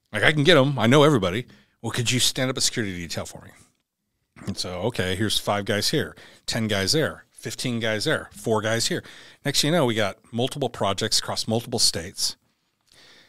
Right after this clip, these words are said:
Another big client comes in. They're like, "We want you to guard our construction sites. We have massive theft problems."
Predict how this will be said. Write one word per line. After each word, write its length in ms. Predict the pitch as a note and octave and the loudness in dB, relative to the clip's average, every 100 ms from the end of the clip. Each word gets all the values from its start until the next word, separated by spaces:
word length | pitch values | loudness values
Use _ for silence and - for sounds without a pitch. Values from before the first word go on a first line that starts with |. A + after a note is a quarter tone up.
| _ _ _ _ | _ _ _ _
Another 220 | A2+ C3 | -4 -2
big 240 | G2 A2+ G#2 | 0 -2 -4
client 340 | - G#2 A2 | -4 -4 -4
comes 220 | - G2 | -6 -2
in. 140 | G#2 A2 | -2 -2
They're 100 | G2 | -2
like, 240 | F#2 - | -2 -4
"We 100 | A#2+ | -2
want 260 | D#3+ A#2+ A2 | 0 0 0
you 280 | G2+ G#2 A2+ | -2 -2 -2
to 140 | A2 | -4
guard 420 | F#2+ G2+ G2+ G#2 - | -2 0 2 0 -4
our 100 | - | -8
construction 540 | A2 - - E3 - | -2 -2 -2 -4 -4
sites. 300 | - F#2+ - | -6 -6 -8
We 80 | F#2 | -10
have 120 | F#2 | -10
massive 640 | G2+ D#3 - - - B2 A2 | -10 -4 -2 2 2 0 -4
theft 480 | - - A2 - | -6 -4 -6 -8
problems." 720 | - G2+ D#2 - - - - | -6 -6 -6 -16 -14 -12 -12